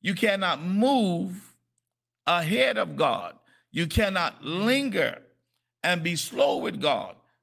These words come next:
When there is a divine purpose, God, his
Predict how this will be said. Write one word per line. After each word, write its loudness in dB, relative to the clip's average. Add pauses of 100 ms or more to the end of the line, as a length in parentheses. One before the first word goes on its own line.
When 0
there 4
is 0
a 2
divine 0
purpose, -2 (420)
God, 2 (1160)
his -2